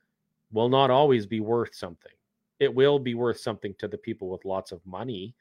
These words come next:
lots of power, who like gold and have to have gold.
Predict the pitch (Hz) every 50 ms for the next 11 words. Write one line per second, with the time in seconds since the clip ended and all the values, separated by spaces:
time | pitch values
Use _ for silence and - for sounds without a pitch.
0 | _ _ _ _ _ _ _ - 98 95 - - 90 _ _ - - 110 110 127
1 | 156 143 110 85 78 95 120 120 _ _ _ _ - 113 104 98 101 107 131 160
2 | - _ _ - 104 92 98 104 107 104 95 - 120 120 - - - - 110 147
3 | 175 147 107 101 87 78 85 107 127